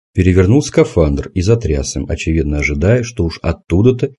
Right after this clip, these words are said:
непременно выпадет Вольфганг. Вольфганг не выпал. «Ахмедка не знает, начальник».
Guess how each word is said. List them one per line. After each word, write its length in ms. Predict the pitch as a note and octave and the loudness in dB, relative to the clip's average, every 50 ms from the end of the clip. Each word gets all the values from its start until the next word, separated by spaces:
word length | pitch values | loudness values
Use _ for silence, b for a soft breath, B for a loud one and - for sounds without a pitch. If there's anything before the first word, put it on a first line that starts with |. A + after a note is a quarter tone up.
| _ _ | _ _
непременно 680 | D#2+ D#2 D2 - - D2 C#2 C#2+ D2+ F2+ G2+ A2 A2 - | -4 -4 -4 -2 -4 -4 -2 0 0 2 2 2 2 0
выпадет 480 | B1+ C2 D2 C#2 - E2 E2+ E2+ D2+ | -2 -4 -6 -6 -4 -4 -4 -4 -4
Вольфганг. 680 | D#2 C#2 C2+ C#2 C#2 B1 A1+ - - - G#1+ A1+ - _ _ _ _ _ _ _ _ _ _ | -6 -8 -6 -6 -6 -6 -8 -10 -12 -14 -14 -14 -14 _ _ _ _ _ _ _ _ _ _
Вольфганг 680 | - D#2 G2+ C#3 D#3+ D#3+ - - D3 D3 C3+ - - | -6 0 2 2 2 2 0 -2 -4 -4 -4 -2 -2
не 120 | A2+ G2+ F#2+ | 0 0 0
выпал. 400 | D2 C2+ - - - - - - _ _ _ _ _ _ _ _ _ | 0 -2 -6 -8 -10 -14 -18 -18 _ _ _ _ _ _ _ _ _
«Ахмедка 440 | - - - - C#3 D3 D3 - - | -8 -8 -2 0 0 0 0 0 0
не 140 | C#3 C3+ B2 | 2 2 4
знает, 340 | G#2+ G2 G2+ G#2+ B2 B2 A#2+ | 4 4 4 4 2 2 0
начальник». 600 | B2+ G#2 - - - C#2+ C2 B1+ B1+ - - | 0 -2 0 -2 -4 -4 -4 -6 -10 -12 -16